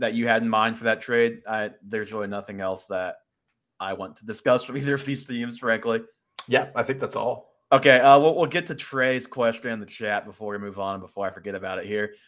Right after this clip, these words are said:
Speaker 1: Full P P R, start one, A J Dillon, Kyle Pitts, or Devonta Smith. Johnny, I'm gonna bring you in 'cause you have to make the A J Dillon, Kyle Pitts, not call 'cause you start both of them quite frequently, but you have those two on your team, so you obviously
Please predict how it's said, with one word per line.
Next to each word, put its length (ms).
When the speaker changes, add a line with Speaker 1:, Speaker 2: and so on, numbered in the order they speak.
Speaker 1:
Full 300
P 240
P 180
R, 220
start 420
one, 320
A 180
J 200
Dillon, 400
Kyle 360
Pitts, 300
or 140
Devonta 500
Smith. 340
Johnny, 280
I'm 80
gonna 100
bring 260
you 140
in 160
'cause 140
you 80
have 100
to 80
make 220
the 100
A 60
J 100
Dillon, 320
Kyle 300
Pitts, 380
not 280
call 280
'cause 220
you 80
start 280
both 180
of 60
them 140
quite 220
frequently, 500
but 160
you 100
have 220
those 240
two 160
on 100
your 100
team, 360
so 160
you 520
obviously 840